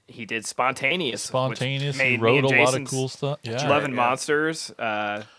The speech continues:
Speaker 3: Yeah,
Speaker 1: movies,
Speaker 3: lo-
Speaker 1: The Babysitter,
Speaker 2: Babysitter
Speaker 1: Babysitter
Speaker 2: wrote it.
Speaker 1: Two, like,
Speaker 2: Mm-hmm.
Speaker 1: movies that have popped up on our best of lists over the last five years.
Speaker 3: Yep. Yep. So he's a filmmaker I wanna,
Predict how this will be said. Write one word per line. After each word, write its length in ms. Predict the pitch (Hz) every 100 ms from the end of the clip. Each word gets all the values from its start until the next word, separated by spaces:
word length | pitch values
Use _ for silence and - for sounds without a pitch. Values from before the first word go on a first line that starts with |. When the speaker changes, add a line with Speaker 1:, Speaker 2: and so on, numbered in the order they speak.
| _ _ _ - _ -
Speaker 3:
Yeah, 160 | 117 117
Speaker 1:
movies, 300 | 165 - -
Speaker 3:
lo- 60 | 143
Speaker 1:
The 80 | 143
Babysitter, 800 | 123 131 143 139 160 165 170 180 _ _ -
Speaker 2:
Babysitter 120 | 113
Speaker 1:
Babysitter 440 | 117 113 123 120
Speaker 2:
wrote 260 | 107 113 127
it. 20 | 120
Speaker 1:
Two, 500 | 131 135 156 175 180 -
like, 260 | 110 117 117
Speaker 2:
Mm-hmm. 100 | 139
Speaker 1:
movies 340 | 143 175 196
that 180 | 175 165
have 180 | 147 135
popped 280 | 139 143 -
up 180 | 139 117
on 160 | 131
our 200 | 127 117 - _ _ -
best 440 | 127 131 139 -
of 180 | 139 127
lists 280 | 120 110 -
over 260 | 110 117
the 100 | 113
last 560 | 110 110 113 - - _
five 340 | - 120 117 107
years. 420 | 98 87 87 - _ _ _
Speaker 3:
Yep. 240 | - 147 - _ _ _ _
Yep. 260 | 110 131 - -
So 420 | - 104 104 104 - -
he's 260 | 117 120 120
a 100 | 104 _ _ _
filmmaker 500 | - 110 110 107 107
I 80 | 101
wanna, 240 | 104 104